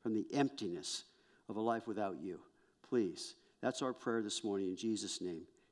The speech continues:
amen. You can be seated. So idolatry in Judaism and Christianity is the worship of someone or something other than God as though it were God.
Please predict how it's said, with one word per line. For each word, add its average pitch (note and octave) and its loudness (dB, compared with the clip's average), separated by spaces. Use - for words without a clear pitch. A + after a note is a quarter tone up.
amen. F2 -4
You B2 4
can A2 6
be F#2+ 0
seated. E2 -4
So D#3+ 8
idolatry E3+ 6
in D#3 10
Judaism F#3 10
and E3+ 8
Christianity D#3 6
is D3 8
the D3 10
worship F3+ 8
of D#3 4
someone F#3+ 8
or D#3+ 4
something D3+ 8
other F3+ 6
than D3+ 6
God A2+ 2
as D#3 8
though D#3+ 10
it E3 6
were E3+ 8
God. F#2+ 0